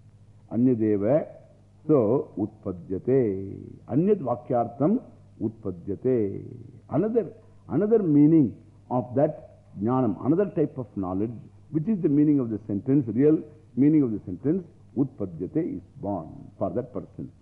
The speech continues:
And what is that vak-, vak-, vakya, va-, that, that Anyadeva? Avakyarthatmakam.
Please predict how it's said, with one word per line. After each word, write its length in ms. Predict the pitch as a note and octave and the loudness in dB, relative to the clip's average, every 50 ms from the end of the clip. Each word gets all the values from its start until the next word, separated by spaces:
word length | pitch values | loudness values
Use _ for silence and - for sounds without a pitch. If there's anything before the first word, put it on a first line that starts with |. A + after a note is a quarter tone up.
| - - - - - - - - | -20 -20 -20 -20 -20 -20 -12 -6
And 160 | G2 G#2 G2+ | -4 -2 0
what 160 | G#2 A#2 A#2+ | 0 0 2
is 100 | B2+ B2+ A#2+ | 2 0 0
that 160 | B2+ A#2+ A2+ | 0 -2 0
vak-, 380 | A#2 A#2+ B2 B2 G#2+ - - A2 | 2 2 2 2 0 -2 -6 -2
vak-, 200 | A2+ A#2+ B2 B2+ | -2 -2 -2 -2
vakya, 380 | A#2+ A2+ A#2 G#2+ - C3 B2 A#2 | -4 -4 -4 -4 -4 -4 -4 -4
va-, 220 | - G#2+ G#2+ - - G#2 | -2 -4 -4 -4 -4 -6
that, 120 | A#2 A#2 G#2+ - - - A#2 | -6 -6 -6 -10 -12 -8 -6
that 120 | A#2 A#2 | -4 -2
Anyadeva? 720 | A#2 G#2 A2 B2 C3 B2+ C3 C3 C3+ C3+ C3+ C#3 C#3+ D3 - - - - - - - - - | -2 0 2 2 2 2 2 2 2 2 2 0 -2 -2 -4 -10 -20 -20 -20 -20 -20 -14 -10
Avakyarthatmakam. 2000 | - F#2 F#2+ A2 A#2 B2 C3 - - - - - G2 F#2 F#2 F#2+ F#2 F#2 - - - F#2+ F2+ F#2+ F#2 - - - A2 A2 A2 - F#2+ F#2+ F#2+ F#2+ G2 G2+ G#2 | -6 -2 0 2 2 2 2 0 -2 -14 -12 -8 -6 -4 -4 -4 -4 -6 -10 -10 -8 -6 -6 -6 -6 -8 -8 -6 -6 -6 -4 -4 -6 -6 -6 -6 -8 -10 -12